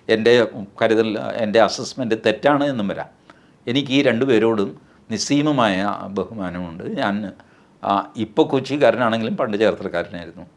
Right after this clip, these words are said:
അതുകൊണ്ടാണ് ധൈര്യമായിട്ട് നടേശൻ മുതലാളി എന്ന് വിളിക്കുന്നത്. കാരണം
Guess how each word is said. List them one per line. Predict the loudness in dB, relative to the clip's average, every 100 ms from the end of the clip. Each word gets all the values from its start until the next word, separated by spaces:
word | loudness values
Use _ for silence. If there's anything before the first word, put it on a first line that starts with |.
| _ _ _ -4
അതുകൊണ്ടാണ് | 0 2 2 2 0
ധൈര്യമായിട്ട് | -2 -2 -2 -2 -4 -4 -4 -6 -10 -16 -4
നടേശൻ | 0 0 0 -4
മുതലാളി | 0 0
എന്ന് | -2 -6
വിളിക്കുന്നത്. | -4 -4 -4 -10 -2
കാരണം | 0 0 -4